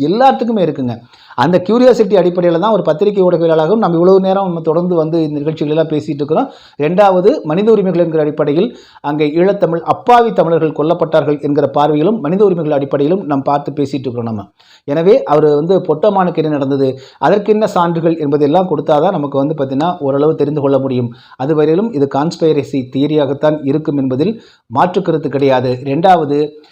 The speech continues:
இதே ஜெகத் கஸ்பர் ஐயா அவர்கள் வந்து இப்பொழுது அவர் இல்லைன்னு சொல்லிட்டார் இல்லைங்களா? ஆ, அவர் உறுதியா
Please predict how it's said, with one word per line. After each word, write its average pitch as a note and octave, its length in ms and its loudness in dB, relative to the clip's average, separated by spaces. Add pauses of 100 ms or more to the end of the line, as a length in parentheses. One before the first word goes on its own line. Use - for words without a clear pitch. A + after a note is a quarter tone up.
(160)
இதே D#3 280 4
ஜெகத் F#3 380 2
கஸ்பர் E3 220 0
ஐயா D#3 220 4
அவர்கள் C#3+ 280 0
வந்து C#3+ 460 0
இப்பொழுது D3+ 500 0
அவர் C3+ 140 0
இல்லைன்னு D#3 380 2
சொல்லிட்டார் B2 380 -2 (140)
இல்லைங்களா? C3+ 400 0 (460)
ஆ, C3+ 320 -4
அவர் D3 160 0
உறுதியா F#3+ 360 4